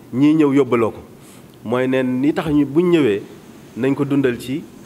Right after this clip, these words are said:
tudd Yàlla. Nañ ko dundal ci tudd Yàlla, mooy dikrullahi, ak istixfaar, mooy jéggalu Borom bi subhaanahu wa taala,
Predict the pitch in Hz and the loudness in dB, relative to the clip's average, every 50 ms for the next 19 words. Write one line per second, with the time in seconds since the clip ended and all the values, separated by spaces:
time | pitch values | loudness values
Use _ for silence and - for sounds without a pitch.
0 | - - 320 143 131 127 113 98 90 82 - - - - - - - - - - | -2 -2 -2 0 2 0 0 0 -2 -8 -10 -12 -12 -12 -12 -16 -20 -20 -20 -20
1 | - - - - - - 104 107 113 110 117 113 117 113 107 104 117 117 - 143 | -20 -20 -20 -20 -20 -14 -12 -12 -10 -10 -10 -10 -8 -8 -8 -10 -10 -8 -6 -6
2 | 139 135 135 127 120 117 120 117 - - - 107 110 117 123 123 - 135 131 127 | -2 -2 -2 -2 -2 -4 -8 -10 -16 -16 -12 -10 -10 -8 -8 -8 -8 -8 -6 -4
3 | 135 135 131 127 127 139 - - - - - - - - - - - - 135 135 | -4 -4 -4 -4 -10 -14 -16 -20 -20 -20 -20 -20 -20 -20 -20 -18 -12 -8 -8 -8
4 | - - - - - - - - - - 113 - - - 156 120 123 127 131 117 | -8 -10 -20 -20 -20 -20 -20 -20 -16 -10 -10 -8 -4 -4 -4 -4 -2 -2 -2 -2
5 | 107 85 82 107 117 113 120 120 123 143 131 135 135 127 120 131 131 127 127 120 | -2 -4 -10 -12 -8 -6 -6 -2 -2 -2 -2 -2 -2 -2 -2 -2 -2 -2 -4 -6
6 | - 120 - 143 135 127 127 127 127 139 131 127 131 131 127 123 | -10 -10 -8 -6 -4 -2 -2 -2 -2 -2 -4 -4 -4 -6 -8 -10